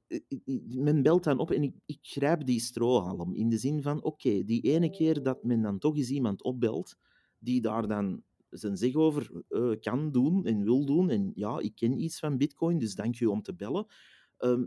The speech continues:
goed, ik, ik grijp die kans wel.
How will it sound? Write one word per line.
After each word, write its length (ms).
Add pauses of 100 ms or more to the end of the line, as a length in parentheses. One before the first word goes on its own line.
(120)
goed, 280
ik, 360
ik 180
grijp 460
die 200
kans 380
wel. 260